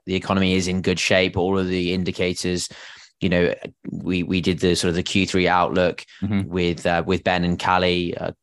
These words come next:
Speaker 1: you know, a couple of weeks ago. And, and Callie alluded to a number of times about, you know, what she's looking at,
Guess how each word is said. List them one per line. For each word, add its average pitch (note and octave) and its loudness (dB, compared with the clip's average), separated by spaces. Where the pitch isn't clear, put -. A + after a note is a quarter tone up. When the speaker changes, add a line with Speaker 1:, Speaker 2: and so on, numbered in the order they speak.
Speaker 1:
you F#2 -4
know, D#2+ 0
a - -6
couple E2+ -2
of F2 2
weeks F2+ 0
ago. F2 2
And, E2 2
and E2+ -2
Callie F#2+ 4
alluded F2+ 2
to F#2 0
a E2+ 2
number F2+ 2
of E2 -2
times E2+ -2
about, E2+ 0
you E2 -4
know, F2+ 0
what G#2+ 4
she's A2 2
looking G2 0
at, F#2 0